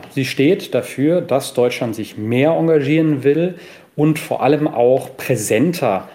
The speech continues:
auf dem afrikanischen Kontinent werden möchte. Denn bisher ist Deutschland <laughs> durchaus sehr aktiv in Afrika, gerade auch durch sehr hohe Gelder und wirtschaftliche Abkommen, die mit verschiedenen Ländern geschlossen werden.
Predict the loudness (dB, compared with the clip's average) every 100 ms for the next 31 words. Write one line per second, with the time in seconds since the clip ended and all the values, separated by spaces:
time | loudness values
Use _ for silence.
0 | -10 -6 -6 -8 -6 -8 -4 -2 -2 -4
1 | -8 -6 -6 -4 -6 -4 -6 -6 -2 0
2 | 0 -2 -2 -2 -4 -6 -8 -4 0 0
3 | -2 -14 -20 _ -4 -4 -4 0 2 0
4 | -4 -8 -10 -2 0 0 0 -6 -6 -10
5 | -16 -8 0 2 2 -2 -6 -6 -10 -8
6 | 2 2 4 -2 -6 -10 -10 -10 -14 -20
7 | -4 0 0 -2 -6 -8 -4 -4 -2 -2
8 | 2 2 0 -2 -4 -6 -8 -8 -20 -20
9 | _ -4 2 4 4 2 0 -2 2 4
10 | 4 2 -6 -20 -20 _ -2 2 4 4
11 | 2 2 0 -2 -6 0 2 2 -2 -12
12 | -18 _ _ 0 0 0 -6 -8 -10 -8
13 | -10 -2 -2 0 -2 -2 -2 -2 -2 -4
14 | -6 -4 -2 -2 -2 -2 -4 -8 -4 -4
15 | -4 -8 -6 -6 -4 -6